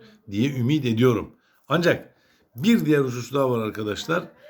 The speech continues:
Ee, bu kesinlikle buna bir kere, bu, bu konuyu bir kere göz ardı etmeyin. Lütfen rica ediyorum. Yani, e, hangi teknede olursanız olun, çalışırsanız çalışın, mutlaka ama mutlaka seyir yapacağınız bölgelerin,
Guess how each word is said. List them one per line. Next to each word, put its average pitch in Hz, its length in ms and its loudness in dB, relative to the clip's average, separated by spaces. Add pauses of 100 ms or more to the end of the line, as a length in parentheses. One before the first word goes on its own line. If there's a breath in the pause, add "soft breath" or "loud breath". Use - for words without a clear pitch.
(400 loud breath)
Ee, 123 500 0
bu 147 400 2
kesinlikle 156 760 -2
buna 156 180 0
bir 135 60 -6
kere, 156 400 0
bu, 151 180 0
bu 131 80 -12
konuyu 156 300 -2
bir 139 60 -6
kere 151 240 2
göz 135 380 0
ardı 123 220 4
etmeyin. 95 360 -6
Lütfen 104 260 -10
rica 107 300 0
ediyorum. 110 380 -4
Yani, 127 340 0 (380 loud breath)
e, 127 160 -2
hangi 151 440 -4
teknede 113 540 -2
olursanız 107 640 -6
olun, 101 260 -8
çalışırsanız 92 600 -6
çalışın, 98 440 -6
mutlaka 123 800 0
ama 98 260 -6
mutlaka 92 640 -8
seyir 160 260 -2
yapacağınız 139 640 -2
bölgelerin, 107 720 0